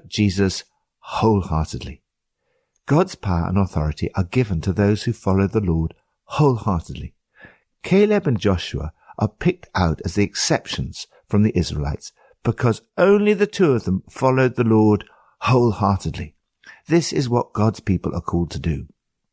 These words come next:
Moses warned the people not to turn away from following him. He warned them not to sin against the law. "You may be sure that your sin will find you out."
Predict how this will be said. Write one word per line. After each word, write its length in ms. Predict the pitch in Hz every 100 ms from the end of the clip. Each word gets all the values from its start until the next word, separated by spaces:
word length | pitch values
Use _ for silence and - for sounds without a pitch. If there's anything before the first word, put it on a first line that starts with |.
| _ _ _ _ _ -
Moses 420 | 123 151 170 120
warned 260 | 104 113
the 60 | 87
people 360 | - 90 87 - - -
not 400 | - 117 190 240
to 100 | -
turn 260 | 190 165 135
away 240 | 110 107
from 220 | 98 - 85
following 380 | 92 87 78
him. 160 | 69 80 _ _ - - -
He 140 | 156
warned 340 | 131 175 185
them 240 | 139 123 139
not 280 | 175 220 -
to 100 | 202
sin 260 | - 180
against 380 | 147 127 110 -
the 80 | 104
law. 260 | 104 98
"You 160 | 87 107
may 120 | 123
be 140 | 131 135
sure 480 | - 170 175 123 - - -
that 160 | - -
your 220 | 131 120
sin 680 | - - - 214 202 147 175 _ _ -
will 200 | 135 135
find 640 | - - 175 190 196 185
you 420 | 147 165 180 170 - -
out." 480 | 151 127 - -